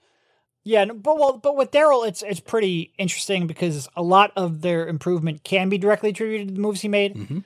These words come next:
Speaker 1: last fall. Uh, I do agree with you that a lot of times that award goes to who made the best moves years ago. I think Doc could get consideration for Coach of the Year.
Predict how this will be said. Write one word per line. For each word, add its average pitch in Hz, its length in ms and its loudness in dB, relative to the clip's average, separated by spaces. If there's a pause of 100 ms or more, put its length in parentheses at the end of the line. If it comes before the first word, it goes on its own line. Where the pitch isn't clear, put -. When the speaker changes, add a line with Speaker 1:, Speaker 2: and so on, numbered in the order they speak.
(160)
Speaker 1:
last 214 260 4
fall. 214 300 2 (160)
Uh, 156 160 -2
I 175 120 0
do 185 160 2
agree 180 200 0
with 175 200 -2
you 165 100 -4
that 165 160 0
a 160 60 -4
lot 160 180 2
of 160 60 -8
times 160 240 -2
that 151 100 0
award 147 320 -4
goes 156 280 -6
to 147 220 -8 (280)
who 226 120 -8
made 208 200 6
the 175 80 -2
best 165 480 0
moves 165 500 -2
years 165 320 2
ago. 143 360 -8 (580)
I 254 100 4
think 311 220 -4
Doc 285 240 6
could 220 200 -10
get 208 260 0
consideration 180 680 -2
for 170 280 -6
Coach - 480 -6
of 156 140 -8
the 147 100 -6
Year. 147 380 -10